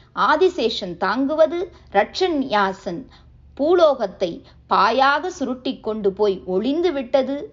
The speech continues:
போன்ற கதைகளை புண்ணிய கதைகள் என்று நம்புவதும், இந்த நம்பிக்கைக்கு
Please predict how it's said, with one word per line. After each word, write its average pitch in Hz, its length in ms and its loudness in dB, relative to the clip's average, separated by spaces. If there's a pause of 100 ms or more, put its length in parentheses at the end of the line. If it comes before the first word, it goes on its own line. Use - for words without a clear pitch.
போன்ற 220 580 -2
கதைகளை 214 640 0 (1040)
புண்ணிய 320 440 0
கதைகள் 196 480 0 (100)
என்று 208 340 -6
நம்புவதும், 254 640 -2 (320)
இந்த 339 320 0
நம்பிக்கைக்கு 240 880 -2